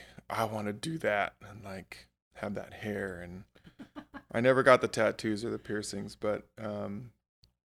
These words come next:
<laughs> I knew that I wanted to be a bartender. And then, yeah, when I was twenty-three, I got my first gig. It was in Alaska. And then I was like, "Yeah, this is, this is what I wanna do."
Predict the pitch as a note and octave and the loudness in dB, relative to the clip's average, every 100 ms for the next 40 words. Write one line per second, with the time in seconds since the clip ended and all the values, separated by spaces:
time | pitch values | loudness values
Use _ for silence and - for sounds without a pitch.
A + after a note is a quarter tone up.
0 | _ _ - - G2 D3+ - A2+ A2+ A#2+ | _ _ -20 -14 -6 -4 -2 0 2 2
1 | A#2 A2+ - A2 G#2+ G#2+ G#2+ G#2 G#2+ G#2+ | 4 2 0 0 2 2 -2 -4 -4 -4
2 | G#2+ G2+ - G2+ G2+ G2+ G2+ G2+ G2+ B2+ | -2 -4 -4 -6 -4 -4 -6 -6 -8 -10
3 | _ _ _ _ _ - - - - - | _ _ _ _ _ -20 -20 -20 -20 -20
4 | - - G2+ A#2 A2+ - - A#2 G#2+ A2 | -16 -10 -8 -6 -6 -8 -4 -2 0 0
5 | G#2+ G#2 - - - G#2 - G#2+ G#2 G#2 | -2 0 -2 -6 -6 -6 -4 -2 -2 -2
6 | G2+ G#2 G#2+ G#2 G2+ - A2 G#2+ - _ | -4 -4 -2 -2 -4 -4 -6 -8 -12 _
7 | _ _ _ _ _ - G2+ G2 G2 G#2+ | _ _ _ _ _ -14 -8 -6 -6 -8
8 | - - - G#2 G#2 - - _ - - | -10 -14 -14 -12 -10 -10 -12 _ -10 -8
9 | - B2+ C#3 A#2 - A2 F2+ F#2+ - G#2+ | -8 -12 -2 -2 -2 -4 -4 -6 -6 -8
10 | F#2+ F2 G2 G2+ G#2 | -10 -10 -8 -8 -10